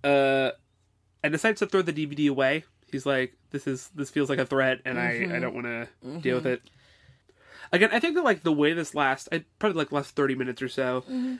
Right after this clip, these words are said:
Speaker 1: is shot is very, again, it's, it's so different. Uh,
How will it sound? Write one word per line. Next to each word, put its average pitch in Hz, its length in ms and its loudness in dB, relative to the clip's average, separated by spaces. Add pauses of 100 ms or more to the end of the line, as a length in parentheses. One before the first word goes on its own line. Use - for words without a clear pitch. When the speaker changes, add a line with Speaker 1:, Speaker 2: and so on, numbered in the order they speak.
Speaker 1:
is 139 160 2
shot 123 460 0
is 127 180 -4
very, 190 960 0 (480)
again, 147 240 -8
it's, - 340 -8
it's - 140 -6
so 214 240 2
different. 131 480 -2 (100)
Uh, 127 380 4